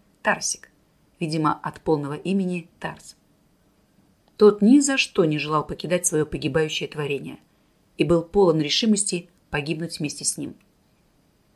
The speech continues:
Однако, когда до него дошло, что в разрушении убежища были виноваты не карма и Создатель, а неумелое обращение очередной инкарнации Гора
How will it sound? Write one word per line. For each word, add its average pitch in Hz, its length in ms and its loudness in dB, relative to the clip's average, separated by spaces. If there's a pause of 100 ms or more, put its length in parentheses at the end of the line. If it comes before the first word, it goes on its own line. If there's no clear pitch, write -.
(260)
Однако, 220 440 4
когда 226 300 0
до 214 120 4
него 208 220 4
дошло, 190 400 0
что 165 380 -4 (360)
в 156 80 0
разрушении 170 600 2
убежища 151 560 -4
были 147 220 -2
виноваты 151 580 -4 (200)
не 160 180 -2
карма 151 360 4
и 143 40 -2
Создатель, 160 600 -6 (880)
а 170 160 4
неумелое 208 560 4
обращение 180 720 -2
очередной 170 600 -6
инкарнации 175 680 -4
Гора 185 420 2